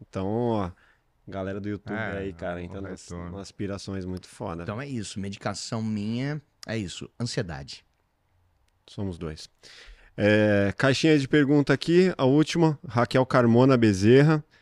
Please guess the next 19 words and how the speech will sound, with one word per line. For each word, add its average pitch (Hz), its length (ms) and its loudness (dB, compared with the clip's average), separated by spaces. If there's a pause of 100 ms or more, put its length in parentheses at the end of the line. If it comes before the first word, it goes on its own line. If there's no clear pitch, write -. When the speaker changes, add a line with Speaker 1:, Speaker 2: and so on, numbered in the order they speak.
(440)
Speaker 1:
É, 101 520 4 (100)
como 147 300 4
foi 135 200 4
sair 123 220 2
do 113 100 2
pânico 113 380 0
da 107 100 2
T 104 200 2
V 104 240 0
e 135 40 -2
qual 123 460 0 (340)
a 107 120 -6
sua 110 280 -4
meta 104 360 -4
ou 120 100 0
algum 117 400 -2 (100)
desejo 104 560 -4
não 101 160 -4
realizado? 90 600 -6